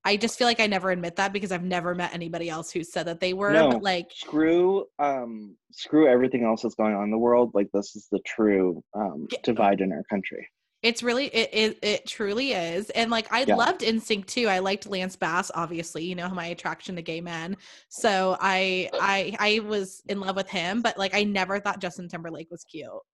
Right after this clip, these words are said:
Speaker 1: And I said what I
Speaker 2: No.
Speaker 1: said, and I stand
Speaker 2: Well,
Speaker 1: by it.
Speaker 2: I think, I know. God, don't at her, guys.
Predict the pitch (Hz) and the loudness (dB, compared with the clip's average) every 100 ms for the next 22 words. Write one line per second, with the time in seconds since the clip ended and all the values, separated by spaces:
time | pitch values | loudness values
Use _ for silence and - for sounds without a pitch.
0 | _ _ 196 190 190 - 147 139 123 - | _ _ -6 -4 -2 4 6 8 6 2
1 | 170 143 185 170 160 143 160 185 233 233 | -2 4 6 6 2 4 4 4 -2 -4
2 | 226 _ - 127 120 113 104 101 104 107 | -6 _ -6 -4 -2 0 -2 -4 -4 -4
3 | 107 110 95 107 - 104 98 101 | 0 -2 0 -2 -2 -6 -2 -4